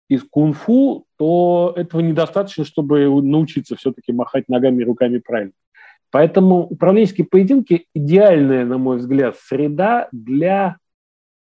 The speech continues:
личного развития навыков управления другими с помощью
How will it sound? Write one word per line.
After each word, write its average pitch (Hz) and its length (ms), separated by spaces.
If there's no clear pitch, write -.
личного 147 840
развития 131 1040
навыков 143 760
управления 147 680
другими 151 540
с - 80
помощью 135 680